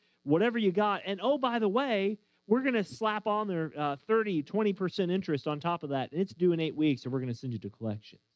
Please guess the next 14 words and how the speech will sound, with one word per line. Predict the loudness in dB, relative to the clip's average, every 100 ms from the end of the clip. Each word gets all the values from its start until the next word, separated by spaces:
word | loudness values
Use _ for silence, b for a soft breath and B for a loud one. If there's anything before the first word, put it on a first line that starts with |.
| _ _ _ _ _ _ _ _ _ _ _ _ _ _ 0
They |
were | 2 2
just | 0 -6
harming | -6 0 2 2 0
their | 0
brothers | 2 2 2 0
and | -4
sisters, | 0 -2 -2 -8 -8
but | -4
they, | 0
again, | 0 0 -4 -2
were | -4
offending | -4 -8 -8 -10 -16 _
God. | -18 -16 -18